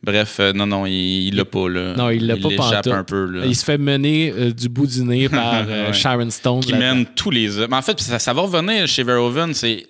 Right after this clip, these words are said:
Speaker 1: il y a une femme au centre du film, là, puis
Speaker 2: Ouais.
Speaker 1: qui est super forte.
Speaker 2: Ouais.
Speaker 1: Et les hommes tout autour sont complètement,
Speaker 2: Sous
Speaker 1: genre,
Speaker 2: son,
Speaker 1: sont,
Speaker 2: euh,
Speaker 1: ouais, sont,
Speaker 2: charme.
Speaker 1: sont, sont, sont sous son charme, sont faibles, sont,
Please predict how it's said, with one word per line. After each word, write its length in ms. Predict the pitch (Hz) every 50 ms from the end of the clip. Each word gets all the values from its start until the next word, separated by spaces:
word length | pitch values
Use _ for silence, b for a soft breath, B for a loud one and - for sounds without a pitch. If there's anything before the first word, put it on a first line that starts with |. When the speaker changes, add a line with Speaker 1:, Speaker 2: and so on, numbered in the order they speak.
| - -
Speaker 1:
il 80 | 110
y 40 | 120
a 20 |
une 140 | 117 120 117
femme 460 | - - - 147 151 160 160 160 147
au 120 | 117 107 107
centre 340 | 104 - - 143 143 131 120
du 80 | 107
film, 400 | - - - 135 143 143 139 127
là, 200 | 127 127 127 131 B B B B B B B B _
puis 160 | - - 104 104
Speaker 2:
Ouais. 160 | 104 104 - - _ _ _ -
Speaker 1:
qui 180 | - - 110 107
est 40 |
super 560 | 101 - - - - 190 - - 120 101 101 95
forte. 480 | - - 117 127 156 - - - - -
Speaker 2:
Ouais. 180 | 117 107 101 - _ b b b b b b b -
Speaker 1:
Et 300 | 110 117 117 117 117 123 117
les 340 | 110 104 110 113 113 107 110
hommes 180 | 123 135 143 139
tout 200 | 135 - - 117
autour 420 | 107 101 - - 123 127 131 135 127
sont 320 | - - 110 104 101 95 - _ _ _ - - - 170 160
complètement, 760 | 139 123 - - 113 110 - - 110 113 113 110 110 110 113 - - -
Speaker 2:
Sous 100 | - 117 98 101
Speaker 1:
genre, 100 | 104 135 107
Speaker 2:
son, 140 | - 131
Speaker 1:
sont, 240 | 117 113 110 120 110
Speaker 2:
euh, 280 | 107 107 110 113 113 110
Speaker 1:
ouais, 60 | 107
sont, 260 | - - 110 107 104
Speaker 2:
charme. 0 | 101
Speaker 1:
sont, 360 | - - 107 101 101 101 98
sont, 380 | - - 101 98 95 95 95
sont 180 | 95 - - 98
sous 200 | - - - 143
son 180 | 120 131 117 107
charme, 320 | - - 127 127 127 123
sont 200 | - 98 92 95
faibles, 400 | - - - 123 127 127 123 117
sont, 340 | - - 95 95 92 92